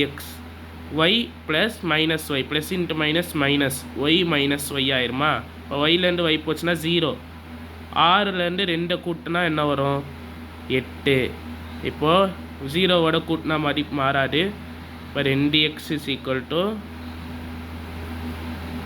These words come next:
எட்டு. அப்போ இங்க பெருக்கல்ல இருக்கிற ரெண்டு அங்க வகுத்தலுக்கு போகும். X is equal to eight by two is equal to four. இப்போ நம்ம பிரதியிடல்ல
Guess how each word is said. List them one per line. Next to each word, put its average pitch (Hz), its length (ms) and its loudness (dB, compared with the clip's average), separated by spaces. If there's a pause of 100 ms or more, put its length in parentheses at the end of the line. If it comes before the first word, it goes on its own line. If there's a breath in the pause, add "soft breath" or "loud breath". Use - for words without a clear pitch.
(300)
எட்டு. 120 420 -2 (600)
அப்போ 127 180 0 (100)
இங்க 143 220 2
பெருக்கல்ல 160 460 2
இருக்கிற 135 220 0 (140)
ரெண்டு 139 300 2
அங்க 139 220 2
வகுத்தலுக்கு 131 520 -2
போகும். 127 340 -2 (600)
X - 200 -4
is 135 180 -2
equal 123 220 2 (140)
to 160 80 6 (840)
eight 131 160 2 (120)
by 123 100 4 (180)
two 151 140 4 (800)
is - 180 -6
equal 127 280 2 (100)
to 156 60 4 (120)
four. 120 320 4 (840)
இப்போ 147 220 6 (320)
நம்ம 131 120 2 (120)
பிரதியிடல்ல 139 520 4